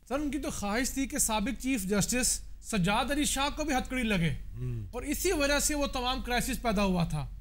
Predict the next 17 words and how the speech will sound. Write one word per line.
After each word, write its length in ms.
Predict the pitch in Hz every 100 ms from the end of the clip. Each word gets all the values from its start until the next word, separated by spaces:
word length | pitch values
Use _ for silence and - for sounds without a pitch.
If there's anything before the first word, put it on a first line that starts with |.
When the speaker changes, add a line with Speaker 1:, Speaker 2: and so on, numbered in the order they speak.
| - - -
Speaker 2:
और 320 | 165 190 -
इस 240 | 226 - 262
दफा 240 | 269 277
अगर 280 | 254 220 226
इन्हें 180 | 220 214
मौका 360 | 180 165 196
मिले, 340 | 180 175 202 120
तो 420 | - - - 170
जेआईटी 600 | 143 190 226 220 214 190
के 140 | 220
जितने 380 | 190 185 202 277
मेंबरान 520 | 285 220 190 165 139
हैं, 520 | 110 - - 196 196 - - -
<laughs> 340 | - - -
उनके 440 | 185 208 - 233 233
तो 340 | 160 214 208
वो 460 | 185 202 226 -